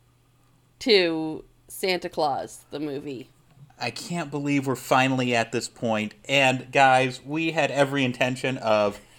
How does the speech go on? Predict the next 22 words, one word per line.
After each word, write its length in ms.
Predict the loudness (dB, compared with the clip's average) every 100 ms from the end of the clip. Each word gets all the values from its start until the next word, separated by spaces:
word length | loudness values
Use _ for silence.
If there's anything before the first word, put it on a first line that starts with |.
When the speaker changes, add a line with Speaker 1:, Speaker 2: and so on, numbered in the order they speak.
| -20 -8
Speaker 2:
wrapping 500 | 0 4 4 2 4
this 240 | 4 6
up 240 | 4 2 0
by 140 | -2
Christmas 600 | -2 -6 -6 -2 -4 -4
one, 560 | -2 2 4 4 0 -8 _ _ _ -20 -20 -14
but, 580 | 4 8 8 6 -10 -18 _ _ _ _ _ _ _ _ _ -10
you 140 | -2
know, 60 | 2
we're 140 | 2
just 260 | 2 0 0
a 20 |
couple 240 | 0 0
days 320 | 2 2 2 4
out 220 | 4 4
when 100 | 2
this 240 | 0 0
is 80 | -8
posting 500 | 2 4 4 2 -2
before 300 | -2 0 -2
Christmas 640 | 0 -4 -2 -2 -2 -2
two. 580 | -6 0 4 4 4 -4